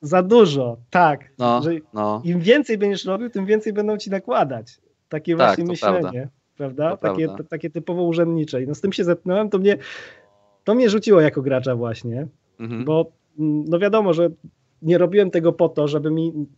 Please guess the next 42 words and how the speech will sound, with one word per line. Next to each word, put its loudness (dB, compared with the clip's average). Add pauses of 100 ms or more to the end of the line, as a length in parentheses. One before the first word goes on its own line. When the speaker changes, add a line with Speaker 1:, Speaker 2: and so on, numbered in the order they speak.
(360)
Speaker 1:
dodatkowe -2
rzeczy 2
na-, -2
nawrzucały. -4
No, -2
moja 4
odpowiedź 0
była 2
prosta. 0 (840)
„Widzi -8
pani -2
tę, 0 (220)
tę -6
stertę?” 0 (1000)
Speaker 2:
Mhm. -12 (440)
Ja -2
muszę -4
to 0
zrobić. -2 (120)
<laughs> 4
Speaker 1:
„Ja 4
nie, 2
ja 2
nie 0
chcę -4
tego, -6
ja -6
chcę -4
się -6
tego -2
pozbyć -2
jak -10
najszybciej, -2
chcę 2
Speaker 2:
Tak, 6
Speaker 1:
mieć -2
tu -4
Speaker 2:
tak, -2
Speaker 1:
spokój 0
Speaker 2:
tak. -2
Speaker 1:
święty”. -6 (120)
Speaker 2:
Tak. -6